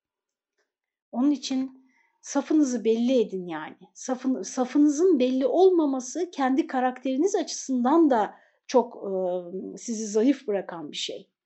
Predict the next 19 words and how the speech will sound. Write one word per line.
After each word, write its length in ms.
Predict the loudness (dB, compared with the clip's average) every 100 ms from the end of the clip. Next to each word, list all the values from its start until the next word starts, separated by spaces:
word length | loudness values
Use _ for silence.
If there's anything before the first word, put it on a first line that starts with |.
| _ _ -20 -20 -20 -20 -20 -20 -20 -20 _ _ -2
E, 380 | 2 4 4 6
onla-, 400 | 8 8 8 8
oysa 340 | 8 8 6
onlar 480 | 6 8 8 6 2
size 340 | 0 2 2
gelen 520 | 4 2 4 4 4
gerçeği 540 | 4 2 0 -2 0 0
inkar 460 | 0 0 2 2
etmişlerdir. 1000 | 2 -2 -8 -6 -6 -6 -10 -16 -16 -8 2
Rabbiniz 500 | 2 4 4 4 2 2
Allah'a 460 | 2 4 2 2
inandığınızdan 960 | 0 0 2 2 2 0 0 0 2 2
dolayı 340 | 2 0 -2 -2
peygamberi 640 | -4 0 2 4 2 2
de 100 | -2
sizi 360 | -4 -6 -4 0
de 60 |
yurdunuzdan 840 | 0 2 -2 2 4 4 2 0 0
çıkarıyorlar. 840 | -2 -2 -2 0 -2 -6 -12 -14